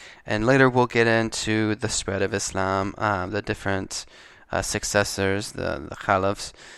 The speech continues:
But, um, that's it for the initial beginning. So we're just gonna, uh, go through and s-, um, s-, have a, have a summary of basically what we need to remember.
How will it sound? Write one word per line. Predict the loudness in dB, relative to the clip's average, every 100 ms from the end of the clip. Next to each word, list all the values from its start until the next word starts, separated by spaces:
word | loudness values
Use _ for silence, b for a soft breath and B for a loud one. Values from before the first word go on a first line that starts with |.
| B B
But, | -2 4 4 4 -2
um, | 0 2 2 0 -6 -16 -18 _ _
that's | -20 0 4 4 4 0
it | 2 2
for | 0 -2 4 6 6 2 _ -20 -6
the | -2
initial | 0 0 0 0
beginning. | 0 -4 -4 -4 -4 -6 -10 -16 B B
So | 0 4
we're | 4
just | 2
gonna, | 4 6 8 6 4
uh, | 2 2 2 2
go | 4 4
through | 2 2 2 0
and | -2 -2
s-, | -4 -6 -6 -2
um, | -2 0 -4 -8 -16 _ _ _ _ _ _ -20
s-, | -16 -6
have | 0 2
a, | 4
have | 2 0
a | 0
summary | 0 0 0 -2
of | -2 -6 -4
basically | -4 -4 -4 -2
what | -2
we | -2
need | -4 -6 -6
to | -4
remember. | -4 -4 -4 -6 -12